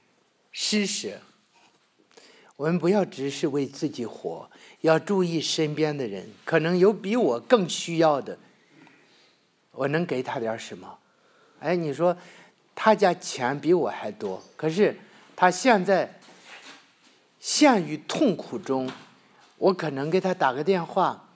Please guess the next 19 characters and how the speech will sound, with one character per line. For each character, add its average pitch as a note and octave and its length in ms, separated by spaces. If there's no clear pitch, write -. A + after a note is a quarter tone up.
我 G#3+ 160
可 F#3+ 180
能 E3+ 240
去 G#3+ 160
他 F3+ 200
那 G3+ 120
儿 E3 160
吃 - 180
个 A3 140
饭， G3 380
跟 G#3 180
他 G#3+ 140
聊 E3+ 260
聊， C3+ 340
他 F3 160
就 F3 160
感 C3+ 260
觉 A#2 160
到 C3+ 280